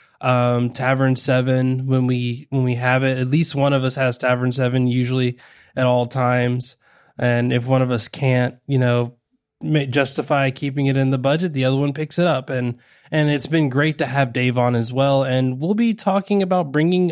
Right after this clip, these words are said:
other people on to, to come and hang out with us in the tavern and, and have a conversation about Battlegrounds. So, uh,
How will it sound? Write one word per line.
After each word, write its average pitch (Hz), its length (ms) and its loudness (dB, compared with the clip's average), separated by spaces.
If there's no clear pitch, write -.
other 220 220 0
people 131 360 -2
on 120 240 0
to, 117 200 0
to 143 120 0
come 135 360 0
and 127 360 0
hang 156 240 0
out 139 200 2
with 139 200 -2
us 151 220 0
in 143 100 2
the 131 80 0
tavern 139 500 2
and, 127 240 0
and 127 240 0
have 135 240 0
a 127 120 2
conversation 139 800 0
about 139 300 2
Battlegrounds. 135 640 0
So, 123 500 2
uh, - 140 0